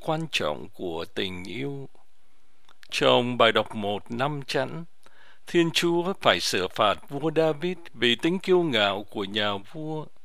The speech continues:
Vua đã cho kiểm kê dân số để xem tài năng của mình đã làm cho đất nước được hùng mạnh thế nào. Vua quên đi, người làm cho vương quốc được hùng mạnh chính là Thiên Chúa.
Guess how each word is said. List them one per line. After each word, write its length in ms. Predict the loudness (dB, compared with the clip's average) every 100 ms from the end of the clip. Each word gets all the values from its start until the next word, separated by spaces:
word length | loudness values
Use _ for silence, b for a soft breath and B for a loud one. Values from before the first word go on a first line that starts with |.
| b b b b b -2
Vua 320 | 8 12 12
đã 140 | 12 8
cho 140 | 4
kiểm 340 | 4 4 2 2
kê 320 | 4 6 6
dân 260 | 4 2
số 440 | 0 0 2 0 -2
để 200 | 2 4
xem 400 | 4 2 2 2 6
tài 220 | 8 8
năng 260 | 6 2 0
của 200 | -2 -4
mình 400 | -2 -2 -2 -4 B B B
đã 160 | 2 8
làm 240 | 10 10
cho 180 | 8 2
đất 280 | 4 2 2
nước 280 | 4 4 2
được 240 | 2 2
hùng 380 | 2 -2 -2 2
mạnh 280 | 2 2 -4
thế 220 | -2 -2
nào. 460 | 0 0 0 -2 -8 -12 -14 b b b b b -10
Vua 380 | -2 4 6 4
quên 400 | 4 4 4 4
đi, 360 | 4 6 2 B B B
người 180 | 10 12
làm 260 | 12 12 10
cho 200 | 4 4
vương 280 | 4 4
quốc 320 | 2 -2 -4 2
được 240 | 2 2
hùng 380 | -2 -2 -2 0
mạnh 200 | 0 0 -8 -6
chính 340 | -4 -4 0
là 200 | 2 2
Thiên 360 | 0 0 0 0 -4
Chúa. 440 | -6 -8 -8 -8